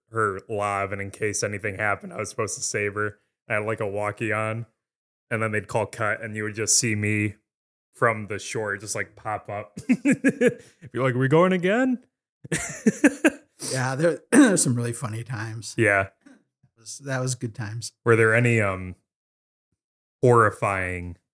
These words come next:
Speaker 1: student film
Speaker 2: <clears throat>
Speaker 1: experiences?
Speaker 2: I seem to remember somebody sticking a Red camera out an upstairs window at Mangiamo's
Speaker 1: I don't know
Speaker 2: on
Speaker 1: who
Speaker 2: a
Speaker 1: that was. <laughs>
Speaker 2: jib without any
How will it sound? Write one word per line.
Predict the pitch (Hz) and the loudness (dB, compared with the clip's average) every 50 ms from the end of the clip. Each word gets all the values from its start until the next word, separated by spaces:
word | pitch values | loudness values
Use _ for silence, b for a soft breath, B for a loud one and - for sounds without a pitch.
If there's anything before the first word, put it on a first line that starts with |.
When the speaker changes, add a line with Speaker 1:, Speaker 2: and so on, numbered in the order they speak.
| _ _ _ - | _ _ _ -2
Speaker 1:
student | 113 - - - 127 110 98 95 95 - - | 0 0 2 4 4 4 4 2 -2 -8 -4
film | - - 220 285 208 151 127 - - - _ _ | 2 6 6 8 8 6 4 0 -2 -8 _ _
Speaker 2:
<clears throat> | _ | _
Speaker 1:
experiences? | - - - - - 110 95 92 92 90 90 90 - - 95 90 90 85 - - - | -6 -6 -6 -2 0 0 0 0 -2 -4 -6 -8 -8 -8 -8 -8 -4 -4 -4 -4 -2
Speaker 2:
I | - - | -2 0
seem | - 233 247 240 | 2 2 2 2
to | - 233 | 2 2
remember | 190 185 185 190 190 185 165 151 | 2 4 4 4 4 6 6 4
somebody | - - - 190 175 180 180 156 135 131 | 4 4 4 4 4 4 4 4 4 4
sticking | - - - - - 180 170 - 170 151 139 | 4 2 2 0 -2 -4 -2 0 0 0 2
a | 127 113 110 | 0 -2 -4
Red | 110 117 127 139 139 147 156 - | -4 -2 -2 -2 -2 -2 -4 -6
camera | - 247 160 156 165 156 156 160 165 160 151 151 151 147 - - | -4 -2 0 0 0 0 0 2 2 2 2 2 0 -2 -4 -4
out | 143 139 143 143 131 | -2 0 0 0 0
an | 120 110 110 - - | -2 -4 -6 -4 -4
upstairs | 151 165 - - - - - - - - 185 175 175 175 165 165 160 131 107 120 | -4 -4 -2 -2 -2 0 0 0 0 2 2 4 4 4 4 4 2 2 0 -2
window | 117 113 117 127 135 151 165 170 175 180 180 185 175 185 180 180 180 180 180 170 156 | -2 -2 0 2 2 4 4 2 2 2 0 2 2 2 4 4 4 4 4 4 4
at | 127 120 113 101 - - _ _ _ _ _ | 2 0 -2 -4 -8 -14 _ _ _ _ _
Mangiamo's | 131 135 143 143 151 160 160 143 143 151 143 131 131 143 151 160 160 170 170 170 170 175 180 180 180 180 180 185 185 180 156 156 - - - _ _ _ _ _ 98 | -4 -4 -2 -2 0 0 0 0 -2 -2 -2 -2 -2 -2 -2 -2 -2 -2 -2 -2 -2 -2 0 0 0 0 -2 -2 -2 -2 0 0 -2 -2 -4 _ _ _ _ _ -4
Speaker 1:
I | 101 120 | 0 2
don't | 127 135 - | 4 4 6
know | 123 117 113 | 6 6 8
Speaker 2:
on | 113 | 8
Speaker 1:
who | 110 | 8
Speaker 2:
a | 104 | 6
Speaker 1:
that | 104 104 104 98 95 | 6 6 4 4 4
was. | 95 98 107 110 127 135 | 4 4 4 4 6 6
<laughs> | 127 | 6
Speaker 2:
jib | 165 170 185 196 196 196 196 202 202 202 202 202 180 170 160 156 | 8 8 8 8 8 8 8 8 8 8 6 6 4 2 2 2
without | 143 131 131 - - 151 147 156 160 160 156 156 | 2 2 2 2 0 0 0 2 2 2 2 2
any | 151 156 151 156 151 143 139 139 131 123 120 | 0 0 2 2 2 2 2 0 0 -2 -4